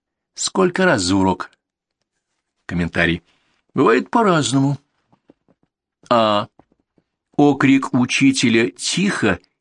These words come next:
излишен, тишину обеспечивает дисциплина. Читай. Кулак. Б. Возгласы «Тихо» звучат часто без внутренней убеждённости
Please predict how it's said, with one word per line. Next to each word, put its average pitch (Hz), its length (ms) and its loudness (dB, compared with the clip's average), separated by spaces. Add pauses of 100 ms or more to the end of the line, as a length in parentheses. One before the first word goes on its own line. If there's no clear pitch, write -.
(140)
излишен, 95 800 -2 (260)
тишину 98 460 0
обеспечивает 101 760 -2
дисциплина. 90 760 -2 (680)
Читай. - 460 -6 (300)
Кулак. 85 680 -4 (1040)
Б. 92 240 -2 (640)
Возгласы 110 800 0
«Тихо» 131 420 0
звучат 98 480 0
часто - 500 -2
без 92 220 2
внутренней 98 640 2 (100)
убеждённости 101 1120 0